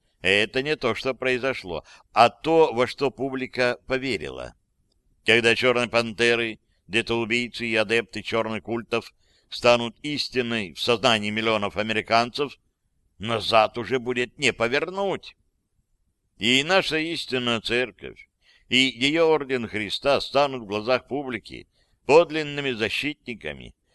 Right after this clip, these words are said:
божьими воинами, героями и патриотами Америки. А на любого, кто посмеет заикнуться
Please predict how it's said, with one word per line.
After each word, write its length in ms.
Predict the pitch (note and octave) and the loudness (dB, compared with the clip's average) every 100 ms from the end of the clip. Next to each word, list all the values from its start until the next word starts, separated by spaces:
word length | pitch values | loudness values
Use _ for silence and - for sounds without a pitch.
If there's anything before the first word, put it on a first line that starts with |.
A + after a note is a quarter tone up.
| _ | _
божьими 560 | - C#3 D3 A#2 C3+ B2+ | 2 4 4 0 -2 -2
воинами, 800 | G#2+ B2 C3 C3 B2 A#2+ A#2 D2+ | 4 4 4 0 -6 -6 -8 -10
героями 760 | D#2+ G2+ G2 B2 B2 A#2 A2 - _ _ _ | -4 0 0 0 0 -2 -6 -10 _ _ _
и 180 | A#2 D3+ | -2 2
патриотами 720 | D#3+ D#3+ C#3 C3 C3+ C#3 C#3 | 0 2 2 2 0 -6 -2
Америки. 720 | C#3 C3 G#2 A#2 B2+ F2+ - _ _ _ _ _ _ - | 0 0 0 -2 -6 -12 -18 _ _ _ _ _ _ 0
А 220 | A2+ A#2+ | 4 4
на 100 | B2 | 2
любого, 400 | B2 B2 B2 B2 | 2 2 4 2
кто 180 | - A2 | 0 -4
посмеет 520 | A2 - G#2+ A#2+ G#2 | -4 -6 -4 -4 -2
заикнуться 760 | A2+ A2+ E3 F#3+ F3 - A#1 | -4 -2 -2 -4 -4 -10 -12